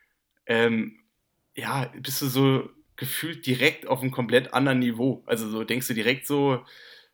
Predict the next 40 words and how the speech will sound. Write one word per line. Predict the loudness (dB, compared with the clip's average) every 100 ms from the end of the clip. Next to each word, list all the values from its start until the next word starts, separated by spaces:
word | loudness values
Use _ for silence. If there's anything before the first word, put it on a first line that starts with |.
| -20 -18
äh, | -14 -14 -14 -4
„Mist, | -2 -2
ich | 0
muss | 0 0
mich | 0
jetzt | 0 0 4
doch | 4
in | 4
Kalmar | 6 4 4
anmelden. | 2 4 2 0 -4
Also | -6 -6
so, | -4 0 0
ich | 0
muss | -2 0
jetzt, | 2 2
<laughs> | 0 2
ich | 6
muss | 6 6
dieses | 2 6
Jahr | 6
doch | 10 10
noch | 10
nach | 8 6
Hawaii | 6 8 6 6
und | 2 -2
in | -2
Rot | 4 6 6
muss | 4
ich | 6
nächstes | 6 8 6
Jahr |
sowieso | 6 4 4 4
wieder | 4 4
starten.“ | 4 2 2 0
Und, | -2 -2 -6 -20 -20 -2
ähm, | 2 4 4
so | 4
Geschichten | 6 6 6 2 2
halt | 2
alles. | 2 2 2 -2